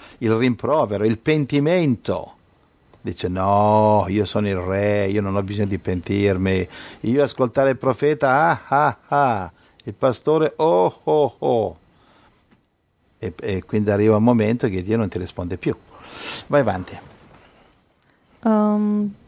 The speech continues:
Speaker 2: primo Samuele ventotto, sedici. Samuele disse,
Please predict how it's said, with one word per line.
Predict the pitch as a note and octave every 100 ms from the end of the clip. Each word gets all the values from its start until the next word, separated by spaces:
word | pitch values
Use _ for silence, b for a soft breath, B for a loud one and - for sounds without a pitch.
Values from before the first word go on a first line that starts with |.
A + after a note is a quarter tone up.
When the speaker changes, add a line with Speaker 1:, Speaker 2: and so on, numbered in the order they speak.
| -
Speaker 2:
primo | - A#3
Samuele | A#3 A3 A3 A3+
ventotto, | G#3+ G#3 A#3 B3 - C#4+ D4+ - - _ - -
sedici. | - G#3+ F3+ - - - - _ - B B B
Samuele | - B3+ A#3+ C#4 D4 A3+
disse, | A3 - - F3